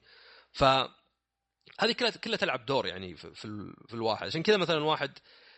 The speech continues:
وطبعًا العمر زي ما قلت، العمر الصغير، يعني، فعشان كذا الواحد أحسن شيء إنه يكون، يعني، إذا بغى يروح بعثة مثلًا،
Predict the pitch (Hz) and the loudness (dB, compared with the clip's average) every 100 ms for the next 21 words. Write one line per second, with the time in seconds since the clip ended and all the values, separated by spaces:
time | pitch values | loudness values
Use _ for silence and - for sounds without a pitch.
0 | _ - 214 196 151 175 120 95 120 113 | _ 0 4 4 2 0 -2 -4 -6 -6
1 | 95 104 120 101 - 120 107 - - - | -6 -4 -4 -6 -6 -6 -6 -8 -10 -14
2 | - 85 85 - 127 123 180 226 220 196 | -16 -16 -8 -2 0 0 2 4 4 2
3 | 185 - 175 - 180 170 143 135 - 160 | -2 -6 -6 -4 -2 -2 -4 -6 -4 -4
4 | 160 151 110 117 117 - 143 165 165 - | -2 -4 -6 -4 -6 -6 -2 0 0 -2
5 | - 123 131 123 113 107 104 104 | -6 -2 -2 -4 -6 -4 -6 -6